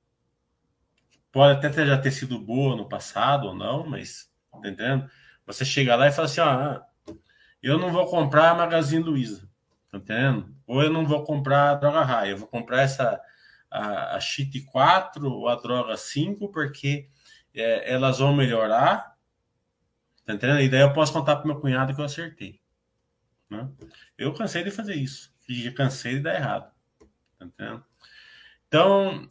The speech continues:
é, agora o cara, o cara que é um bom investidor, isso leva, isso é a coisa mais difícil pro investidor aprender, é, e leva pelo menos dez anos de ferros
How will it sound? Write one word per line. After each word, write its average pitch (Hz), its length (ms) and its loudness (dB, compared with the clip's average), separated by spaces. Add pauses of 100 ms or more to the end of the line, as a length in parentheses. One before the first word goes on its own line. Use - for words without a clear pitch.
é, 131 720 0
agora 156 300 4
o - 40 -4
cara, 196 580 4
o 135 180 -6
cara 180 360 4
que 156 120 -2
é 147 40 4
um 143 100 2
bom 135 140 2
investidor, 127 600 -2
isso 135 180 -4
leva, 131 400 0 (800)
isso 135 160 0
é - 20 0
a - 40 -2
coisa 151 180 2
mais 190 140 2
difícil 160 340 -6
pro 143 100 -2
investidor 123 380 -2
aprender, 117 580 -6 (840)
é, 113 640 2
e 110 40 -8
leva 135 280 4
pelo 131 160 -2
menos 135 220 2
dez 135 360 4
anos 127 280 4
de 113 80 -8
ferros 120 840 -4